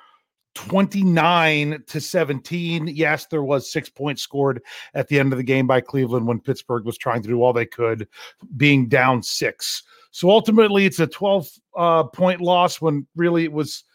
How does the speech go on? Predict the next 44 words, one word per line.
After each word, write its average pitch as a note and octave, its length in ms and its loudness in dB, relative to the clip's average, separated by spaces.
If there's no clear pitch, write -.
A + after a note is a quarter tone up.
it, F#3 160 2
it F#3+ 100 0
was D#3+ 180 -2
a D3+ 60 0
six-point D#3 520 -2
loss. D3 220 0
But D3+ 160 -8
Coach - 260 2
Tomlin A3 360 2
had F#3+ 160 2
his G3+ 240 0
press A3+ 240 0
conference A3 440 2
right A3 300 0
after A#3+ 240 -4
the G#3 100 -6
game, B3 420 2
so F3 200 0
let's F#3+ 220 0
get A3 220 -6
right G#3 220 -2
to A3 140 -2
it F#3+ 100 -2
to D3 60 -8
see - 140 -6
what D#3+ 160 -6
Coach E3 240 -4
Tomlin D#3+ 320 -4
had C3+ 160 -4
to A#2 60 -6
say. A2+ 400 -6
Uh, E3 160 0
he G3 160 0
came G#3+ 260 0
out G#3 320 0
first G3+ 320 -2
thing G#3 360 2
and D#3+ 400 0
complimented E3+ 840 2
the D3+ 100 -2
Browns D3+ 540 4
that, C3+ 200 -10
you D#3 100 -4
know, B2+ 160 -2